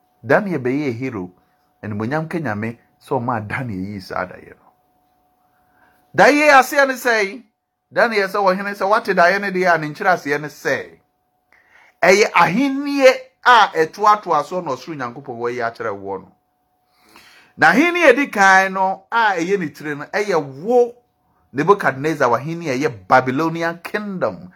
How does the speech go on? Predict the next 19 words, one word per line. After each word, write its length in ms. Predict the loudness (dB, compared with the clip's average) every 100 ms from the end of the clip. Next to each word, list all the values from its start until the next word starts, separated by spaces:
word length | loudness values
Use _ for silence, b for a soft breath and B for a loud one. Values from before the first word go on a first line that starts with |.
| b b _
Babylon 500 | 2 4 2 -4 -2
ahenni 380 | -4 -6 -8 -4
a 80 | -2
wodi 260 | -2 -6
wiase 400 | -4 0 0 -2 -10
nyinaa 360 | -12 -14 -16
so. 160 | -18 -20 -20 _ _
Na 140 | 4 4
wo 240 | 8 8 8
wakyire 360 | 4 -2 -4
no, 220 | -6 -12 _ _ _ _ _ _ _
ahenni 340 | -4 -2 -2 -2 -2
foforɔ 400 | -4 -4 -2 -2
bi 200 | -2 -2
bɛba 260 | -4 2 4
a, 500 | 4 2 -2 -8 -18 _ _ -2
wɔn 180 | 0 0
nso 240 | -2 -4
bɛdi 240 | -2 -2